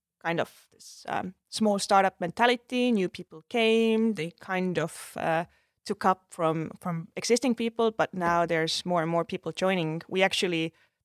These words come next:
the business is growing, um, in such a be-, speed. Um,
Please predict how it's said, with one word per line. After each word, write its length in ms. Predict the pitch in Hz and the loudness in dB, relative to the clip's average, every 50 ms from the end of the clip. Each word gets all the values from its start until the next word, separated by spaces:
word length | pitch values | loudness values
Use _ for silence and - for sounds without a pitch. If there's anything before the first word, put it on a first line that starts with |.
| _ | _
the 80 | - 180 | -18 -12
business 380 | - - 214 208 208 180 - - | -2 -2 0 0 0 -2 -2 -2
is 100 | - - | -4 -4
growing, 640 | - 185 180 185 180 170 170 165 165 165 165 160 - - | 0 0 2 2 2 0 0 -2 -2 -4 -4 -6 -6 -6
um, 400 | - 165 160 160 160 156 156 156 _ _ _ _ _ - - _ _ _ _ _ _ _ _ _ - | -4 -2 0 0 -2 -2 -4 -6 _ _ _ _ _ -20 -20 _ _ _ _ _ _ _ _ _ -8
in 120 | 170 165 160 | -6 -6 -2
such 200 | - 196 - - | -2 -2 -2 -2
a 60 | - | -4
be-, 320 | - 208 208 208 190 - - | -2 0 0 0 -2 -4 -6
speed. 540 | - - - 247 240 226 202 175 - - | -12 -8 -4 -2 -2 0 0 -2 -2 -2
Um, 400 | 175 160 165 160 156 156 156 160 | 0 2 2 2 2 0 -2 -4